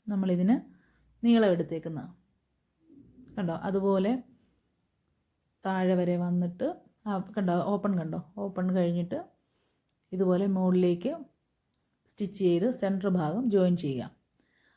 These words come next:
അപ്പോൾ ആ ഫ്രണ്ടിലത്തെ, കണ്ടോ, ആ വർക്ക് അങ്ങനെ അങ്ങ് കഴിഞ്ഞു. ബട്ടൺസ് വയ്ക്കാനുള്ള ആ പടി അങ്ങനെ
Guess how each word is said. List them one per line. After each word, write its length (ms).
അപ്പോൾ 160
ആ 80
ഫ്രണ്ടിലത്തെ, 520
കണ്ടോ, 240
ആ 160
വർക്ക് 280
അങ്ങനെ 200
അങ്ങ് 180
കഴിഞ്ഞു. 320
ബട്ടൺസ് 400
വയ്ക്കാനുള്ള 480
ആ 80
പടി 300
അങ്ങനെ 220